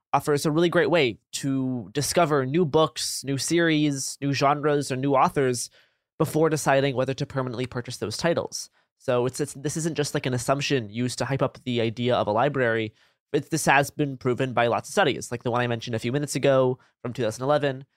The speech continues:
Um, also, there was the, uh, Panorama Project's Immersive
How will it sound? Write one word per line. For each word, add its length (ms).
Um, 180
also, 440
there 220
was 180
the, 220
uh, 160
Panorama 580
Project's 600
Immersive 600